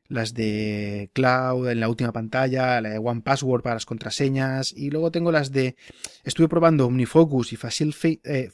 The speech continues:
Facile Things, Facile Things, que serían también gestores de tareas, pero ya al final me he decantado totalmente por Todoist y estas dos, pues no las,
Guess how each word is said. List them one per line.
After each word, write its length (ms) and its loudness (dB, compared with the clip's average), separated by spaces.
Facile 520 0
Things, 680 -2
Facile 380 -6
Things, 420 -2
que 280 0
serían 400 -4
también 240 -4
gestores 380 -6
de 60 -10
tareas, 360 0
pero 160 -4
ya 100 -2
al 80 -4
final 260 -4
me 120 -2
he 20 -2
decantado 380 -6
totalmente 420 -6
por 160 -8
Todoist 480 -2
y 60 -4
estas 240 -8
dos, 180 -4
pues 180 -12
no 80 -4
las, 260 -10